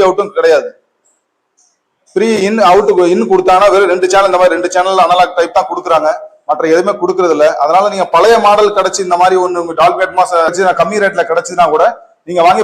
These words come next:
பவர் ஆம்பா யூஸ் பண்ணலாம். இதோடைய ப-, ப்ரீ அவுட் எடுத்து இதை கனெக்ட் பண்ணி இதை நம்ம மல்டி சேனல் மோடுல மாத்திட்டு நம்ம வந்து ப-, பவர் ஆம்பா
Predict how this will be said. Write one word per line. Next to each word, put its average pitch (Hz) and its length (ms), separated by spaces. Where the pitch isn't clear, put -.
பவர் 190 240
ஆம்பா 190 220
யூஸ் 180 160
பண்ணலாம். 156 300
இதோடைய 170 340
ப-, 160 240
ப்ரீ 190 200
அவுட் 175 220
எடுத்து 170 220
இதை 170 80
கனெக்ட் 175 300
பண்ணி 180 160
இதை 156 220
நம்ம 180 200
மல்டி 175 240
சேனல் 175 260
மோடுல 165 340
மாத்திட்டு 175 380
நம்ம 165 220
வந்து 180 200
ப-, 147 340
பவர் 180 260
ஆம்பா 185 160